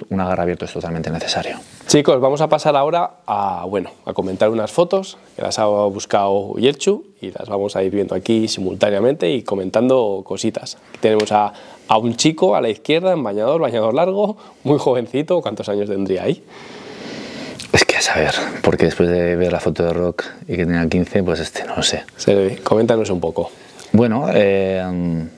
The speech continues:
Speaker 1: vamos a hacer aquí un poquito, <laughs> más bien de, de,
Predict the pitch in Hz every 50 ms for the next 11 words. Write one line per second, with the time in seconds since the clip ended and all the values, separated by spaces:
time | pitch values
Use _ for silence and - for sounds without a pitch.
0 | - - _ _ _ _ - - _ _ - - - - - - - - 92 113
1 | 117 113 143 139 - 120 113 107 101 107 110 98 95 92 95 92 - 107 98 92
2 | 90 85 85 85 82 - _ - - - - - - - - - - - - -
3 | - _ - - - - - - - - - 131 117 98 - - 113 110 110 98
4 | - 110 113 113 110 98 117 120 127 123 127 139 135 123 110 104 101 104 95 98
5 | 101 101 98 95 95 92 92 92